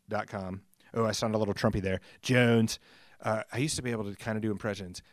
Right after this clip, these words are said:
Go to murdoch jones dot com. It's, it's really great. Nah, not good enough. Uh, may-, maybe I'll practice that. Maybe not, though. <sighs> What good is that gonna do anybody?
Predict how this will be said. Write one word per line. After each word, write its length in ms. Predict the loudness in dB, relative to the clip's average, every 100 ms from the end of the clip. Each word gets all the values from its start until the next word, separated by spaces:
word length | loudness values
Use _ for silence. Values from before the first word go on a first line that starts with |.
| _
Go 140 | -2
to 80 | -2
murdoch 380 | 0 0 0 -2
jones 500 | -2 0 0 0 0
dot 240 | 0 -2
com. 500 | 0 -2 -2 -2 -4 -8 -16 _ _ _ _ _ -6
It's, 320 | -4 -4 -6
it's 180 | -6 -2
really 240 | 0 0 0
great. 640 | 0 0 0 -2 -6 -10 _ _ _ _ _ _ _ -20 _
Nah, 280 | -4 -2 -4 -4
not 220 | -4 0
good 120 | 0
enough. 280 | 0 -2 4
Uh, 120 | 6
may-, 160 | 8 6
maybe 220 | 4 4
I'll 120 | 6
practice 380 | 8 8 6 2
that. 220 | -2 -4 -8 _ _ -20 -20 -20 -20 4
Maybe 220 | 10 10
not, 200 | 10 8
though. 220 | 6 2 2 -2 -4
<sighs> 300 | -6 -12 -4
What 260 | -2 0
good 120 | 0 0
is 120 | -2
that 140 | -4
gonna 140 | -4 -4
do 160 | -4
anybody? 400 | -4 -4 -4 -4